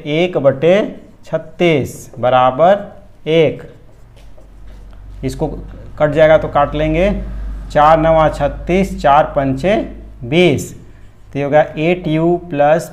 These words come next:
पाँच बटे नौ बराबर एक। तो पाँच बटे नौ को पक्षांतर कर देंगे तो जगह एक माइनस पाँच बटे नौ, इसका लघुत्तम लेंगे तो नौ एकम नौ माइनस पाँच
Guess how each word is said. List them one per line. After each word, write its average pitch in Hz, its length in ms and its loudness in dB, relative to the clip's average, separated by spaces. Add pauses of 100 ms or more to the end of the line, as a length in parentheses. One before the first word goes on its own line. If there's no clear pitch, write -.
पाँच 147 380 -2
बटे 139 380 0
नौ 131 220 2 (480)
बराबर 123 1120 0
एक। 175 420 0 (640)
तो 139 180 -2
पाँच 139 360 0
बटे 151 260 0
नौ 156 220 0
को 156 160 -2
पक्षांतर 135 600 -2
कर 165 200 -2
देंगे 165 380 0 (560)
तो 127 80 -8
जगह 139 380 2
एक 165 300 -2
माइनस 139 500 -2
पाँच 135 280 -2
बटे 131 320 0 (440)
नौ, 170 160 4 (920)
इसका 135 240 -2
लघुत्तम 139 440 0
लेंगे 160 200 0
तो 165 140 -4
नौ 156 260 0
एकम 156 400 0
नौ 139 240 2 (460)
माइनस 135 440 0 (100)
पाँच 170 500 0